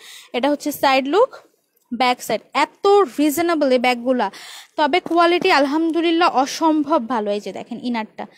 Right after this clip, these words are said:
তিনটা compartment, মিডলে হচ্ছে আপনার, আহ, এই যে মিডলটা হচ্ছে chain zipper, তার ভিতরে আপনার এরকম chain pocket আছে, ব্র্যান্ডের নাম লেখা আছে, সব কিছু মিলিয়ে perfect একটা bag।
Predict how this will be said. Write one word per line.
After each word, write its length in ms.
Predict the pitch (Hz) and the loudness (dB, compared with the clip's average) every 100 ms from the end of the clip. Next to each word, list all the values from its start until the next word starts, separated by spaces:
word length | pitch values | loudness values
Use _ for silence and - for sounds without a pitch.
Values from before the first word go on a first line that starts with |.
| - - - _ - | -20 -20 -20 _ 0
তিনটা 320 | 330 330 359 | 0 2 0
compartment, 800 | 320 285 311 311 349 453 - - _ _ _ _ _ - - - - 240 | -2 0 0 0 -2 -4 -6 -20 _ _ _ _ _ -18 -14 -12 -12 -2
মিডলে 380 | 277 294 330 359 | 0 2 2 2
হচ্ছে 320 | 339 - 349 | 2 -2 0
আপনার, 360 | 311 294 311 453 - - - - - | 0 0 0 0 -2 -18 -20 -20 -10
আহ, 360 | - 262 254 254 254 - - - - - | 0 2 4 2 0 -10 -20 -20 -16 -2
এই 180 | 262 | 0
যে 160 | 226 190 220 | 0 -4 -4
মিডলটা 380 | 247 285 311 359 | 0 0 2 0
হচ্ছে 200 | 349 392 | 0 -2
chain 260 | 339 311 | 0 0
zipper, 300 | 302 294 330 370 | 0 0 -2 2
তার 160 | 285 262 | 0 0
ভিতরে 400 | 302 294 311 480 - - - - | -2 0 2 0 -2 -16 -12 -4
আপনার 300 | 269 277 320 | -2 2 4
এরকম 240 | 302 349 | 4 2
chain 240 | 330 320 311 | 0 0 2
pocket 280 | 330 349 | 0 0
আছে, 280 | 302 277 339 | 0 0 0
ব্র্যান্ডের 360 | 262 262 254 285 | 0 0 2 2
নাম 260 | 285 285 | 2 2
লেখা 280 | 294 294 330 | 2 0 2
আছে, 200 | 311 359 | 2 0
সব 260 | 349 - 359 _ | -4 0 -2 _
কিছু 260 | - 381 403 | -2 0 0
মিলিয়ে 320 | 359 302 294 | 0 0 -2
perfect 560 | 311 285 285 - 359 - | -2 -2 -2 -2 -4 -4
একটা 240 | 277 302 | -6 -4
bag। 180 | 247 214 | -2 -4